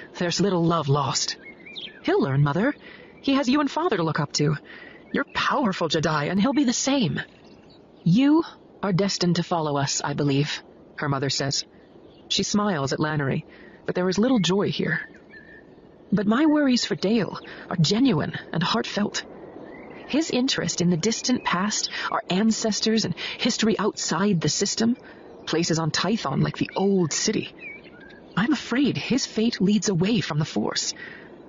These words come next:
Away from Tython." Her voice hitches, and Lannery is startled to see tears in her mother's eyes, glistening on her soft brown cheeks. "I'll make sure that doesn't happen. I'll guide and help him,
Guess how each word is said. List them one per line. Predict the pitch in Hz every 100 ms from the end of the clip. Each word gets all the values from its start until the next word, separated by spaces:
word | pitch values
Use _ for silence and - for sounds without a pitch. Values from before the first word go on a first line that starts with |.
| - - -
Away | 196 190 311
from | 285 170
Tython." | 175 - 330 - - - - - - - - - - -
Her | -
voice | 165 208 160 -
hitches, | 226 - - - - - - -
and | -
Lannery | 190 254 294 226
is | 175
startled | - 233 262 143 -
to |
see | - 160
tears | - 233 247 -
in | 147
her | 160
mother's | 170 175
eyes, | 180 185 - - - - - -
glistening | 180 220 - 139 135
on | 147
her | 156
soft | 160 - 180 - -
brown | 165 170
cheeks. | 170 185 - - - - - - - - - - -
"I'll | - 311
make | 330
sure | - 311
that | 285 -
doesn't | 247 247 202
happen. | - 170 190 170 - - - - -
I'll | 214 220
guide | 214 220 262 196
and | 190
help | - 294
him, | 208 160